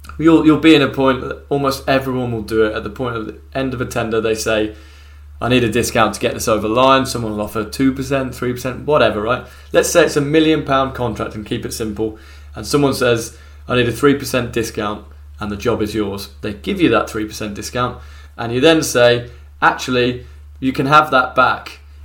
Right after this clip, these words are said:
If you hit this deadline on the basement waterproofing, I'm gonna give you ten thousand pounds. If you hit this deadline on weather tighting the building, I'll give you another ten thousand pounds.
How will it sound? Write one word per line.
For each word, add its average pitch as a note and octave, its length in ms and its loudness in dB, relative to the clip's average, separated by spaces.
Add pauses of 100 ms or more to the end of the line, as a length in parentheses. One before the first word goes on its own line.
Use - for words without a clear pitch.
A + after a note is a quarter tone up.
(100)
If D#3+ 180 -2
you E3 120 0
hit A#2 480 0
this - 500 -4 (720)
deadline C#3 640 2 (420)
on B2+ 160 -2
the A#2+ 80 -4
basement C3+ 360 0
waterproofing, C#3+ 480 -2
I'm C3 60 -6
gonna A#2+ 140 -6
give A2+ 120 -4
you - 180 -6 (280)
ten C3+ 160 -6
thousand C3 240 -2
pounds. D3+ 260 -4 (580)
If C#3 140 0
you C3 100 2
hit B2+ 200 2
this C#3+ 220 2
deadline C3 720 4
on A#2+ 480 0 (760)
weather C#3 360 4
tighting C#3 580 2 (140)
the B2 120 -6
building, D3 500 4 (180)
I'll A#2 100 -6
give A#2 140 -4
you A#2+ 80 -2
another C3+ 300 0
ten C#3+ 200 -2
thousand C3+ 260 0
pounds. C#3 300 -2